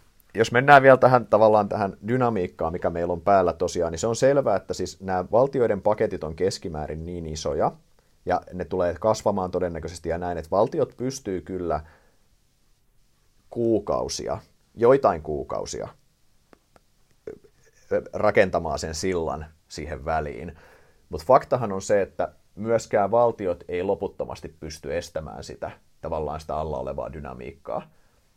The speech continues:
Eli jos mietitään sitä alla olevaa dynamiikkaa, mikä siellä on, niin käytännössä se on se, että lopulta ne yritykset alkaa mennä konkurssiin siellä. Käytännössä mietitään nyt jotain vaikka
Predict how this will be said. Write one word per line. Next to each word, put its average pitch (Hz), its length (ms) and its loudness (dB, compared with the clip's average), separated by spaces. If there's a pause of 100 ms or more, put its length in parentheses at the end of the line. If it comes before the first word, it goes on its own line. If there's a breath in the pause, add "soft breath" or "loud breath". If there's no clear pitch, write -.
(180)
Eli 92 120 -8
jos 95 120 -8
mietitään 104 360 -2
sitä 101 160 2
alla 107 140 6
olevaa 95 260 4
dynamiikkaa, 92 500 0
mikä 87 220 -2
siellä 95 280 4
on, 98 160 6
niin 82 180 -6
käytännössä 82 480 -2
se 95 80 -2
on 87 100 -4
se, 101 200 4
että 87 320 -2 (1040 soft breath)
lopulta 110 500 4
ne 92 100 2
yritykset 101 520 0
alkaa 80 360 0
mennä 69 320 -8
konkurssiin 135 640 0
siellä. 135 340 -2 (260)
Käytännössä 87 640 -2 (240)
mietitään 90 420 -2
nyt 80 100 -8
jotain 78 280 -2
vaikka 78 420 -4